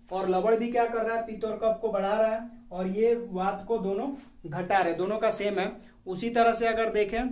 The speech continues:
तो कटु भी है, कटु रस, कटु रस क्या कर रहा है?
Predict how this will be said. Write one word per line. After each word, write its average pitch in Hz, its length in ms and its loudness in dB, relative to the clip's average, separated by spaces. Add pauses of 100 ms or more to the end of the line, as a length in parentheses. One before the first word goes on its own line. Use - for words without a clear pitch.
(720)
तो 196 240 -4
कटु 196 320 2
भी 233 140 0
है, 226 180 0 (680)
कटु 185 300 -6
रस, 226 300 -4 (1700)
कटु 196 260 0
रस 240 180 2
क्या 240 180 4
कर 233 160 0
रहा 233 120 4
है? 262 160 -2